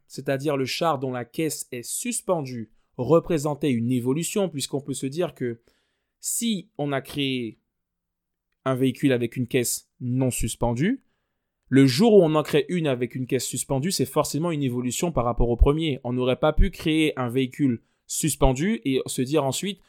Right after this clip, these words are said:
ben, on va créer un véhicule non suspendu derrière. Ce serait pas forcément logique. Donc, ça pourrait expliquer que le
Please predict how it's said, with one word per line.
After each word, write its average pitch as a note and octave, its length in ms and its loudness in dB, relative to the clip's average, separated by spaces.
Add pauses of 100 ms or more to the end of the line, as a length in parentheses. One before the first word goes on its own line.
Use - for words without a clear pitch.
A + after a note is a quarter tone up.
(240)
ben, D3+ 260 2
on C3+ 80 0
va B2 220 2
créer D3+ 300 -2
un C#3 100 0
véhicule B2+ 480 0 (180)
non F3 160 2
suspendu D3+ 480 -2
derrière. C3+ 340 2
Ce C#3 100 -4
serait C#3 180 0
pas G3+ 140 4
forcément D3 440 2
logique. A#2+ 480 2 (260)
Donc, A3 400 6 (300)
ça F#3 220 4
pourrait G#3 320 6
expliquer G3 720 0 (200)
que - 120 4
le C#3 320 6